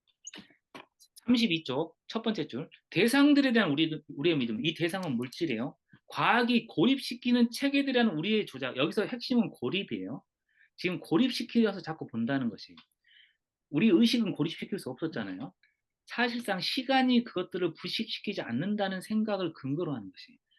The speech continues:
고립시킬 수 있으려면 시간을 제거해야 돼요. 아시겠습니까? 네,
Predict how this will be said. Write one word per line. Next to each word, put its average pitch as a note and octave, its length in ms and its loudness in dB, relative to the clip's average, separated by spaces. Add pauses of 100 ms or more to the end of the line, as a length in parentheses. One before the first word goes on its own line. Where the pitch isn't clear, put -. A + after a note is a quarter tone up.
(240)
고립시킬 A3+ 640 2
수 F3 180 -2
있으려면 D#3+ 420 -2
시간을 C#4 600 4
제거해야 G3+ 480 2
돼요. - 180 -10 (760)
아시겠습니까? A#2+ 760 -8 (3250)
네, B2+ 100 -10